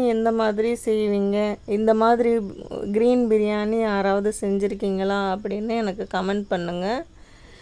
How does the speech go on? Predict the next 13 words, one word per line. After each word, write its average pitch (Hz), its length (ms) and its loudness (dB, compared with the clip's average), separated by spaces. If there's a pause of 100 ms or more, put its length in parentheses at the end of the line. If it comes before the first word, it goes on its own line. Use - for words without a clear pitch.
(240)
நாலு 208 400 6
பச்சை 214 320 0
மிளகாய் 208 420 4
சேர்த்துருக்கேன். 202 640 -2 (800)
கூடவே 220 480 8 (580)
கொத்தமல்லி, 220 640 2 (220)
புதினா 214 520 0 (880)
ரெண்டையுமே 214 480 2 (120)
சேர்த்துக்கலாம். 202 680 -2 (880)
பொடியா 220 360 6 (100)
நறுக்கி 202 340 0
வச்சு 190 380 -2 (120)
அதை 208 140 0